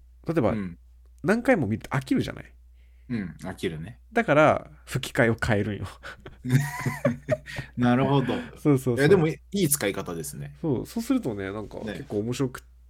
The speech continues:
Speaker 1: 面白いんだよねっていう、そういう。そうそうそう。
Speaker 2: もう、ボーダーならではの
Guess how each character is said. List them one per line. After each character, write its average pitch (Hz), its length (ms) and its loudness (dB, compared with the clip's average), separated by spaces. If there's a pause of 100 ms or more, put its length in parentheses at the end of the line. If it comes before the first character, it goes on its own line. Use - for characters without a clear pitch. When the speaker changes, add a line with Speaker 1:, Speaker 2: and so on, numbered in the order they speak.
(160)
Speaker 1:
面 123 160 -4
白 135 140 0
い 107 40 2
ん 90 40 -4
だ 87 80 -8
よ 95 60 -8
ね 113 160 -2
っ - 20 -10
て - 220 -6
い 120 100 6
う、 151 220 6
そ - 160 -14
う 90 40 -8
い 90 80 -8
う。 80 100 -10 (600)
そ - 80 -12
う - 40 -8
そ - 0 -
う - 0 -
そ 110 60 -4
う。 104 80 -2
Speaker 2:
も 90 60 -10
う、 - 40 -14
ボ 165 280 8
ー 165 60 4
ダ 170 100 4
ー - 20 2
な 175 160 0
ら 156 140 4
で 120 80 2
は 95 200 -2
の 85 280 -12